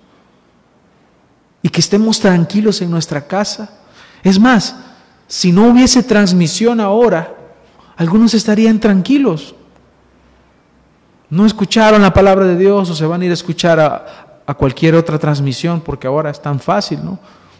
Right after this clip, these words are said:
Todas las iglesias están transmitiendo y les da igual lo que les prediquen. ¿Cómo es posible que pases semanas sin leer la Biblia y no sienta necesidad?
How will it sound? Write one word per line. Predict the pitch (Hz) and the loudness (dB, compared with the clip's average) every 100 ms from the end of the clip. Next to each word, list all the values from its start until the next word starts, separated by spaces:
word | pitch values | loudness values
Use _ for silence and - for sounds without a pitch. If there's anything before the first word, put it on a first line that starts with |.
| - | 0
Todas | 165 165 | 2 2
las | 160 | 0
iglesias | 143 147 165 170 | -2 -2 -2 -2
están | 139 - 156 | -6 -8 -10
transmitiendo | 151 147 143 131 151 202 196 196 - | -8 -10 -12 -14 -12 -10 -10 -12 -10
y | - 185 | 0 4
les | 185 156 | 4 4
da | 185 | 4
igual | 202 185 220 226 | 4 4 4 6
lo | 214 | 4
que | 202 | 2
les | 180 175 | 0 0
prediquen. | 170 170 208 202 214 175 - _ _ _ _ _ _ _ _ _ _ _ - | -2 -2 -4 -6 -8 -10 -18 _ _ _ _ _ _ _ _ _ _ _ 0
¿Cómo | 208 | 4
es | 233 | 4
posible | 214 196 240 233 - | 4 2 4 4 4
que | 196 | 2
pases | 214 214 233 | 2 0 2
semanas | - 180 165 175 208 226 208 190 - - _ _ _ _ _ _ _ _ _ _ _ _ _ _ | 2 0 0 2 2 2 0 -2 -6 -12 _ _ _ _ _ _ _ _ _ _ _ _ _ _
sin | - 208 196 | -2 2 4
leer | 202 240 | 4 4
la | 233 202 | 4 2
Biblia | 240 262 226 196 151 | 4 2 4 4 4
y | 160 | 4
no | 214 | 2
sienta | - 226 214 208 | 4 2 4 4
necesidad? | 202 - 175 - 180 208 214 147 | 4 2 0 0 0 0 0 -4